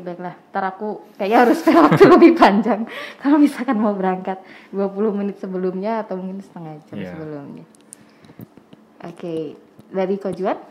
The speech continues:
Speaker 2: Eh, aku mungkin mau nambahin lebih dari sisi perusahaan ya, atau
Speaker 1: Mm-mm.
Speaker 2: organisasi ya.
Speaker 1: Mm-mm.
Speaker 2: Jadi dulu di Diamas tuh, kalau antara bagian marketing dan P P I C itu dulu nggak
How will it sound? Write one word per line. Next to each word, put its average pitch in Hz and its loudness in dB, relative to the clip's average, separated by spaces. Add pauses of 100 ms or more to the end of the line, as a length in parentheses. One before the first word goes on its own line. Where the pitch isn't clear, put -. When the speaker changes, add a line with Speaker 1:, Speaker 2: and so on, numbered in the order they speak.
(560)
Speaker 2:
Eh, 101 -4 (120)
aku 135 -4
mungkin 123 -4
mau 98 0
nambahin 104 -4
lebih 92 -8
dari 92 -6
sisi 95 -10 (480)
perusahaan 98 -4
ya, 92 -6
atau 95 -8
Speaker 1:
Mm-mm. 92 -4
Speaker 2:
organisasi 92 -10
ya. 90 -14
Speaker 1:
Mm-mm. - -18
Speaker 2:
Jadi 95 -6
dulu 104 -2
di 107 -4
Diamas 95 -8
tuh, 131 -4 (800)
kalau 92 -8 (400)
antara 92 -8
bagian 95 -8
marketing 92 -10
dan 92 -8
P 95 -10
P 90 -12
I 92 -10
C 117 -8
itu 135 0
dulu 107 -4
nggak 104 -4